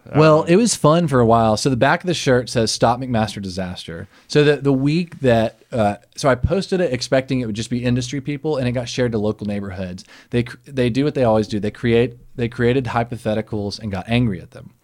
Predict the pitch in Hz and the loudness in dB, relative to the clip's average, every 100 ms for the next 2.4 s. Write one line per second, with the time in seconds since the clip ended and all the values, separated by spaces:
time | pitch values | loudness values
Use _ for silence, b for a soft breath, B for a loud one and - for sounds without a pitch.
0 | b b - 131 120 113 b b - 131 | b b 2 4 4 0 b b -2 0
1 | 135 156 165 131 117 123 117 110 107 - | 2 2 2 4 2 0 2 0 0 0
2 | 98 98 90 90 | 0 0 0 -4